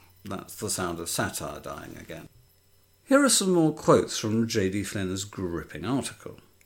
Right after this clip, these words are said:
"It is unusual and a breach of customary episcopal etiquette for a U S bishop to air a dispute with his brother bishops in public, and especially on Twitter. Since Wednesday, some commentators have suggested that Cupich has fired the first shots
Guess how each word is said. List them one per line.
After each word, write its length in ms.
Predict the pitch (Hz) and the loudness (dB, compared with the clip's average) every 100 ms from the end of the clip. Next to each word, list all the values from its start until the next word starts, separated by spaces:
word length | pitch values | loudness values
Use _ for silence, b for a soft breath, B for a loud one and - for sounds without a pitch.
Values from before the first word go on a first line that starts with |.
| _ _ _ | _ _ _
"It 140 | 165 175 | 6 8
is 160 | 160 | 8
unusual 840 | 156 156 165 233 247 127 101 113 | 6 6 6 6 6 6 4 4
and 240 | - 143 143 | 4 4 6
a 80 | 147 | 4
breach 400 | 131 160 - 247 | 6 4 4 0
of 100 | 233 | 0
customary 680 | - 139 - 139 117 110 113 | 2 2 2 4 4 4 0
episcopal 640 | 113 123 - 110 101 113 | -4 -2 -2 -2 -4 2
etiquette 540 | 185 151 - 92 - B B B B - | 2 2 -2 -4 -6 B B B B -14
for 180 | - | -2
a 40 | 170 | 4
U 220 | 175 160 | 6 6
S 120 | 156 | 4
bishop 400 | - - - 95 | 2 2 2 0
to 220 | - - | -4 0
air 300 | 120 131 135 | 4 4 4
a 60 | 113 | 2
dispute 600 | 127 - - - 90 - | 0 -2 -2 -2 -2 -2
with 120 | 107 | -4
his 140 | 113 110 | -2 -2
brother 320 | 110 90 92 | 0 0 0
bishops 500 | 107 - 85 80 - | -2 -2 -2 -6 -8
in 220 | - 110 | -4 -4
public, 600 | 113 - - - - - _ | -2 0 0 -2 -10 -14 _
and 160 | - 107 | -8 -4
especially 840 | 107 - - 135 104 - - 90 | 0 0 2 2 2 0 -2 -4
on 300 | - 87 87 - | -4 -8 -8 -10
Twitter. 580 | - 202 156 - - - _ - | -10 -6 -6 -6 -12 -20 _ -6
Since 380 | - 139 120 | 4 4 4
Wednesday, 560 | 147 170 160 165 165 156 B B | 6 6 6 6 4 2 B B
some 300 | - - 226 | 0 6 6
commentators 640 | 233 202 170 165 139 127 - | 6 6 6 6 6 4 0
have 80 | 123 | 0
suggested 540 | - 117 139 143 113 | 0 4 4 4 0
that 120 | 113 | 2
Cupich 460 | - - 202 226 226 | 2 2 2 0 2
has 160 | 208 | 2
fired 360 | - 143 110 113 | 4 8 8 6
the 80 | 131 | 0
first 360 | - 120 104 | 0 0 2
shots 600 | - - 170 98 - - | 0 6 8 8 4 -4